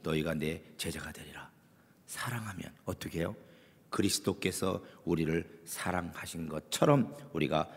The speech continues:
사랑하면. 어떻게 사랑하셨습니까? 다른 사람을 위하여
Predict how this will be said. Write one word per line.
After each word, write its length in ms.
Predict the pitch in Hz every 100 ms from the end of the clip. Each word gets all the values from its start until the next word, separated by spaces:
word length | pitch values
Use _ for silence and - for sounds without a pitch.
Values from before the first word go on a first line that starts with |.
| -
사랑하면. 840 | - - 90 82 76 - - 107 92 - - - - - - _ _ _ _ - -
어떻게 260 | 113 - 156
사랑하셨습니까? 840 | 156 175 170 147 - 90 - - - - - - - -
다른 220 | 104 104
사람을 360 | 98 101 95 87
위하여 360 | 87 90 95